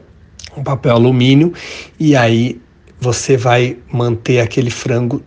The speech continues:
totalmente assado por dentro. Depois você pode abaixar a temperatura e deixar mais ali uns vinte, trinta minutinhos, retirar. E lembrando que vai formar, por conta do suco da laranja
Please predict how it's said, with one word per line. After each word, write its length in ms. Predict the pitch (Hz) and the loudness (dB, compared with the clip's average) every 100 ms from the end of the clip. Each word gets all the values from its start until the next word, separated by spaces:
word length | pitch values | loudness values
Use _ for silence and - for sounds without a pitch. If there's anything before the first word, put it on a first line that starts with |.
| - | 0
totalmente 720 | 147 143 143 110 117 120 - | 0 2 0 0 0 -2 -2
assado 480 | 127 - 117 120 127 | -4 -2 -2 -2 -4
por 200 | - 202 | -6 -2
dentro. 440 | 156 135 139 - - - - - - - | 2 2 0 -8 -18 -20 -20 -20 -20 -2
Depois 720 | 190 - - 139 135 135 - - _ - - | 0 0 2 4 4 0 -10 -16 _ -12 -6
você 200 | 117 110 | -4 -2
pode 240 | 127 107 | -2 0
abaixar 340 | 117 107 - | 0 0 0
a 60 | 139 | 0
temperatura 600 | 151 139 147 139 - 151 | 0 0 0 0 2 2
e 40 | |
deixar 440 | 156 139 - 123 127 | 4 2 2 0 0
mais 360 | 127 127 123 | 0 0 0
ali 280 | 120 110 117 | -2 -2 -2
uns 480 | 120 110 101 87 - | -2 -2 -6 -10 -10
vinte, 640 | 107 120 143 135 113 - | -6 0 2 2 0 -4
trinta 340 | 110 127 120 135 | -4 -6 -4 -4
minutinhos, 760 | 127 131 123 - 139 180 - - - - - - | -2 -2 -2 0 2 0 -2 -14 -20 -20 -20 -20
retirar. 760 | - 185 190 - 147 131 160 - - - - | -2 0 0 0 2 2 0 -6 -20 -4 2
E 60 | |
lembrando 500 | 160 165 147 175 185 | 4 4 4 2 2
que 300 | - - 143 | -4 -2 -2
vai 260 | 120 147 170 | 0 0 0
formar, 800 | - 156 139 135 160 147 110 - - | -2 0 0 2 2 0 -4 -12 -4
por 160 | 139 | -4
conta 320 | 135 151 139 | 0 -2 -2
do 100 | 139 | -6
suco 320 | 117 - 135 139 | -6 -4 -4 0
da 140 | 131 | 0
laranja 580 | 123 123 151 165 120 | 0 2 2 2 0